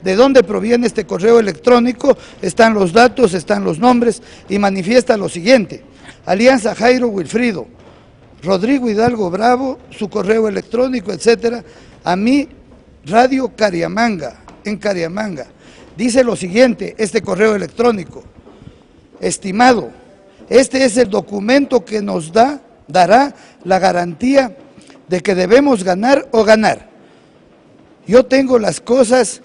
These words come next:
en mis manos, pero ya sabe lo que nos tiene que dar. Si no lo hace, nosotros decimos la verdad, hermano,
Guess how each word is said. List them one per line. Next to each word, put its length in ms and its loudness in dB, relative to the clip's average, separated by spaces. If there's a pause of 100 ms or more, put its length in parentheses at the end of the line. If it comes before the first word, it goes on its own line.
(180)
en 260 0
mis 220 2
manos, 520 -2 (640)
pero 220 0
ya 380 0 (840)
sabe 540 2 (280)
lo 180 0
que 140 -4
nos 240 -6
tiene 320 -2
que 160 0
dar. 220 0 (440)
Si 200 -6
no 160 2
lo 180 4
hace, 240 2
nosotros 500 0
decimos 540 -4
la 100 -2
verdad, 460 -2
hermano, 460 -4